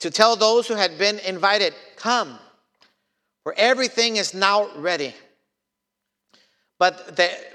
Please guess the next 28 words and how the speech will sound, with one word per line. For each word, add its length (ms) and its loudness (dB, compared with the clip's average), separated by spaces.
but 160 2
they 160 2
all 380 4
alike 320 2
began 380 -2
to 120 -6
make 240 -2
excuses. 640 -8
The 100 0
first 400 0
one 200 -4
said, 380 -4
"I 120 4
have 180 2
just 400 0
bought 360 4
a 80 0
field 520 0
and 100 2
I 80 2
must 280 -4
go 180 2
and 120 -2
see 280 -4
it. 140 -4
Please 420 -6
excuse 540 -10
me." 180 -20